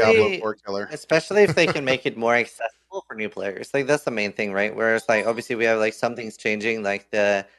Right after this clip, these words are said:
Speaker 2: the socketing system is changing. You never have to, like, chase down, like, six things on every piece of gear anymore. So that's gonna help a lot of people make it more accessible.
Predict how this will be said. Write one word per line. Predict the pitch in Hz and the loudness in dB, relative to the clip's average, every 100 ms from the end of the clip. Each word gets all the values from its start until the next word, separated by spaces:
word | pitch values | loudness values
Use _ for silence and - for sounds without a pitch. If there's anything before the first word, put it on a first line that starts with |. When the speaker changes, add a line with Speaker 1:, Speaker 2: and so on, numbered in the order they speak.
| _ _ | _ _
Speaker 2:
the | 117 | -18
socketing | - 123 - - 139 139 | -2 0 0 0 -2 -2
system | 147 - 139 | -6 -6 -6
is | 127 - | -6 -2
changing. | 123 123 151 | -2 0 -2
You | 120 | 0
never | 110 117 | 0 2
have | 113 - | 0 0
to, | 113 | 0
like, | 104 98 | 0 -2
chase | - 113 110 | -2 -4 -4
down, | - 107 107 | -2 -2 -2
like, | 98 | -6
six | - 117 - | -8 -12 -8
things | 127 131 - | -8 -8 -10
on | 107 | -6
every | 107 104 | -4 -4
piece | 101 110 | -4 -8
of | 107 92 | -8 -6
gear | 98 117 127 | -2 0 0
anymore. | 127 127 123 151 139 _ _ _ _ | -2 -4 -4 -4 -10 _ _ _ _
So | - 98 | 0 2
that's | 98 113 - | 2 0 0
gonna | 123 | 0
help | 107 104 | 2 0
a | 107 | 2
lot | 101 107 | 2 2
of | |
people | 113 110 107 | -2 -2 -2
make | 104 | -2
it | 110 | -4
more | 101 | -6
accessible. | 101 - 110 107 101 110 | -6 -8 -8 -8 -8 -10